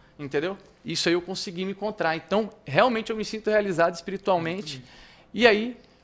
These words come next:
Speaker 1: foi uma experiência incrível da minha vida.
Speaker 2: Exato, que na Bíblia diz, né? "Quem crê em mim viverá eternamente." Então você tem que crer nele, não é, não é,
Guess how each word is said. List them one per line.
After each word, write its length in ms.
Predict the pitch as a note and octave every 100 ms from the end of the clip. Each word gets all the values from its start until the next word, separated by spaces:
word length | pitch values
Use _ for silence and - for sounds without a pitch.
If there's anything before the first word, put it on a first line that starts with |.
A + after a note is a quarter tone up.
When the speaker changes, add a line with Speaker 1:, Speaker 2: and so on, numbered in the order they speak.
| _
Speaker 1:
foi 160 | - F3+
uma 140 | G3+
experiência 460 | G3 G3 F#3 F#3+ A3
incrível 280 | G#3 F#3 F3+
da 60 |
minha 180 | F3+ G3
vida. 200 | C#3+ C3
Speaker 2:
Exato, 240 | C3 D3 C#3+
que 60 |
na 100 | F3
Bíblia 280 | D#3+ F3 A3+
diz, 200 | E3+ E3+
né? 120 | D3 D#3
"Quem 220 | F#3+ G3+
crê 240 | - F#3
em 80 | F3+
mim 280 | D#3+ F#3 A3
viverá 380 | G#3+ G3+ F#3+ F3
eternamente." 640 | G3 F#3+ G#3 G3+ D#3+ D#3+ -
Então 160 | F#3
você 200 | G3 -
tem 140 | - G3
que 100 | -
crer 240 | - A#3
nele, 200 | B3+ G3
não 180 | E3 G3
é, 80 | A#3
não 280 | G3+ G#3+ C4+
é, 640 | B3 G3+ - - - -